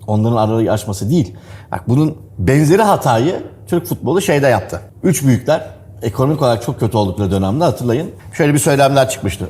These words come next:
Anadolu'yla, e, büyük takım arasındaki fark kapandı. Lig artık çok daha şey olacak. E, Anadolu kulüpleri çok, e, ilerledi.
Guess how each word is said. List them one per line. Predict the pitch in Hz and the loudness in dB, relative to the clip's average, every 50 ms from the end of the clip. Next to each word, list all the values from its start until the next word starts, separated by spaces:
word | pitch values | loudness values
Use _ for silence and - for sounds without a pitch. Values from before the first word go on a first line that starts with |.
| - | 0
Anadolu'yla, | - 156 165 160 160 156 160 165 156 170 160 156 147 143 135 123 - 104 113 | 2 4 4 4 4 2 2 2 2 2 2 4 4 4 2 2 0 -2 -2
e, | 123 120 117 110 123 | 0 0 0 0 0
büyük | 143 147 139 | 0 0 0
takım | 156 135 135 135 | -2 -2 -2 -2
arasındaki | 127 127 127 120 107 131 117 | -2 -2 -2 -4 -6 -8 -2
fark | - 156 147 - - | 0 0 0 2 0
kapandı. | 147 127 - 143 131 135 151 160 175 147 123 | -2 -2 0 0 0 0 0 0 0 0 0
Lig | 143 127 | 0 2
artık | 143 131 123 127 - 131 - | 2 2 2 0 -4 -6 -4
çok | - 139 - - | -4 -6 -4 0
daha | 135 135 135 | 0 0 0
şey | 131 - 139 | 2 0 -2
olacak. | 117 110 98 131 165 165 - - - - - - - | 0 0 0 0 -2 -2 -4 -12 -18 -20 -14 -4 0
E, | 107 110 | 2 4
Anadolu | 110 113 127 135 135 143 135 - | 4 4 4 4 2 0 0 0
kulüpleri | 147 127 127 - 151 156 | 0 0 0 0 0 0
çok, | - - 156 127 - - - - | 2 2 0 0 -2 -8 -6 -2
e, | 143 | -2
ilerledi. | 123 - 135 131 113 107 104 98 95 85 87 87 98 | -2 0 0 2 2 2 2 2 0 0 -2 -4 -6